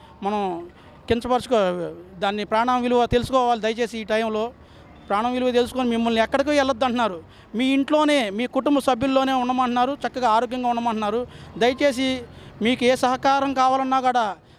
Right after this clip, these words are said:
రాష్ట్ర ప్రభుత్వం వారు మన అందరికీ సహాయం చేస్తున్నారు. ఏదైనా సమస్యలు ఉన్నా కూడా వచ్చి వాలంటీర్లు కానీ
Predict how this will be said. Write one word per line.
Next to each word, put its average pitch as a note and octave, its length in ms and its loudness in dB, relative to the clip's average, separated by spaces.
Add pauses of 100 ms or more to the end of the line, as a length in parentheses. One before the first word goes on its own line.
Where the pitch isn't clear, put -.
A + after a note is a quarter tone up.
(140)
రాష్ట్ర B3 280 -2
ప్రభుత్వం C4 380 -2
వారు B3+ 180 2
మన A3+ 180 -2
అందరికీ B3+ 280 -6 (100)
సహాయం A#3+ 340 -4
చేస్తున్నారు. A#3+ 440 0 (440)
ఏదైనా A#3 240 -4 (100)
సమస్యలు B3 320 -2
ఉన్నా B3+ 180 2
కూడా B3 140 2 (180)
వచ్చి B3+ 220 -6 (580)
వాలంటీర్లు B3+ 480 0
కానీ B3+ 160 2